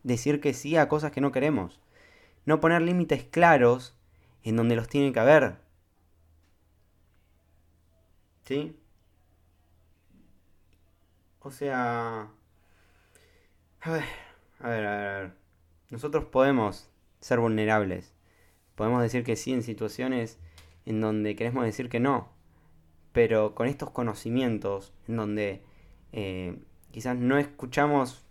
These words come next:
en nuestra vida sobre asertividad, y yo la empecé a escuchar hace poco tiempo, tenía el concepto, pero no bien, bien la idea como era. Y ahora esto va más sobre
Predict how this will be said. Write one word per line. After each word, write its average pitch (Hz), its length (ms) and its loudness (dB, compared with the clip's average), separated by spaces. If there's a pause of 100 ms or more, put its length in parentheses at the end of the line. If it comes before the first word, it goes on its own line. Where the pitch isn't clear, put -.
en 92 220 -6
nuestra 98 300 -4
vida 131 220 4
sobre 104 200 2
asertividad, 107 800 2 (280)
y 110 80 -8
yo 127 180 -2
la 127 60 2
empecé 107 240 -4
a 127 40 -2
escuchar 120 320 -2
hace 98 440 -6
poco 110 300 0
tiempo, 123 640 -2 (260)
tenía 165 280 0
el 147 60 2
concepto, 135 540 0
pero 117 380 -2
no 139 280 2
bien, 139 340 2
bien 143 160 2
la 113 80 0
idea 113 300 0
como 107 180 -6
era. 98 300 -8 (680)
Y 120 120 -4
ahora 139 500 0 (800)
esto 120 440 -4
va 117 140 0
más 139 300 0
sobre 107 560 -4